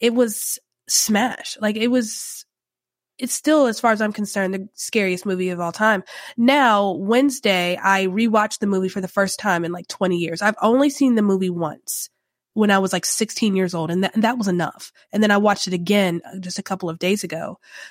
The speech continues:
just to, you know, prepare myself and remind myself, "Okay, this is what this, you know, this is the, the story here."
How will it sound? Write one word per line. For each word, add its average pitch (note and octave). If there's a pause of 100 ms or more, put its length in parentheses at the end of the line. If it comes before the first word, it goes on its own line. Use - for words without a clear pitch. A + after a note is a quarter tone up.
just F#4
to, E4
you C#4
know, G#3 (300)
prepare A#3
myself F3+
and G3
remind G3
myself, F3+
"Okay, G#3+
this A3+
is A#3
what G#3
this, F#3 (100)
you G#3
know, F#3+
this A3+
is G#3+
the, G#3
the G3+
story F#3
here." G#2+